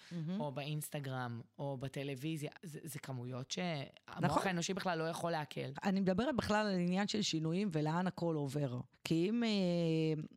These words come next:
Speaker 1: תראי, בסופו של דבר, בן אדם לא יכול להיתקע במקום, גם אם אתה רוצה וגם אם אתה לא רוצה. גם אם אתה תעמוד במקום, כולם יתקדמו, נשמה, סימן שהלכת אחורה, זה לא שעמדת במקום. עכשיו, תראי, למשל, הקורונה הגיעה, אוקיי? אז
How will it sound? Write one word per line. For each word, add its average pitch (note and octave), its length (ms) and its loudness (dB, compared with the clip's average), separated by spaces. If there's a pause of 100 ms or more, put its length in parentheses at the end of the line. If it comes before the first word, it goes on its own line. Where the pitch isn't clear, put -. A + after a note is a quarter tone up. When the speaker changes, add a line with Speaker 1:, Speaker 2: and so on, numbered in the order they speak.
Speaker 1:
תראי, F#3+ 320 2
בסופו F3 360 0
של A#3+ 160 2
דבר, F3+ 340 2
בן F3 160 2
אדם G3 260 2
לא F#3+ 60 4
יכול F#3 220 0
להיתקע D#3+ 320 2
במקום, F3 460 2
גם E3+ 120 4
אם F3 140 2
אתה D3+ 140 2
רוצה C#3+ 260 2
וגם D#3 180 2
אם D#3 140 4
אתה C#3+ 160 2
לא C#3+ 100 4
רוצה. C#3 380 0
גם F3 200 4
אם G#3 60 2
אתה F#3 160 0
תעמוד D#3+ 380 2
במקום, G#3 520 2
כולם A3 340 0
יתקדמו, E3 420 2
נשמה, F3+ 380 2
סימן E3+ 280 2
שהלכת E3 400 2
אחורה, D#3 540 2
זה C#3 120 2
לא E3 100 2
שעמדת D#3 400 0
במקום. D3 600 -2
עכשיו, E3 260 2 (460)
תראי, G#3+ 360 2
למשל, E3+ 300 0 (300)
הקורונה G#3+ 500 2
הגיעה, D3+ 500 2
אוקיי? A#3 520 2
אז F#3 200 0